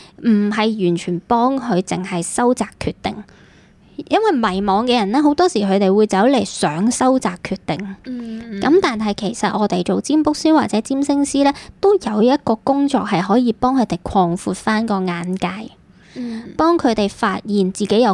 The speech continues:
Speaker 1: 更多嘅選擇，然後佢，佢哋可以做，呃，當佢哋發現有更多嘅選擇嘅時候，佢哋就可以揀一個真係更加啱佢嘅選擇咯。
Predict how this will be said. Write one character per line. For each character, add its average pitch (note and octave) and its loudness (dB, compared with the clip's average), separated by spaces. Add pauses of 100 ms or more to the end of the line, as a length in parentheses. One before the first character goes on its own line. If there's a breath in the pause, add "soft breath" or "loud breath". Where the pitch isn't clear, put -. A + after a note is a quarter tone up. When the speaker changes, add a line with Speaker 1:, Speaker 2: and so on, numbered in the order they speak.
Speaker 1:
更 F#3 0
多 G#3 0
嘅 F3+ -2
選 B2 -8
擇， - -4 (240 loud breath)
然 G3 0
後 G3 2
佢， G#3 2
佢 G#3 2
哋 F#3+ 2
可 F#3 2
以 B3+ 4
做， E3+ 0 (420 loud breath)
呃， F3 -2 (200)
當 F#4 2
佢 C4+ 0
哋 G3 -2
發 - -6
現 G3 -4
有 F#3 0
更 G3 -2
多 C4 0
嘅 B3+ 0
選 G#3 -2
擇 G#3+ 0
嘅 A3 -4
時 - -6
候， F#3 -6
佢 G3 -4
哋 E3+ -2
就 F3 -4
可 G#3+ 0
以 B3 0
揀 - -8
一 G#3+ -4
個 F3 -4
真 C4 -4
係 A3 -2 (120)
更 F3+ -6
加 F#3+ -4
啱 F#3+ -4
佢 F3+ -6
嘅 - -8
選 - -12
擇 - -8 (100)
咯。 F#3+ -10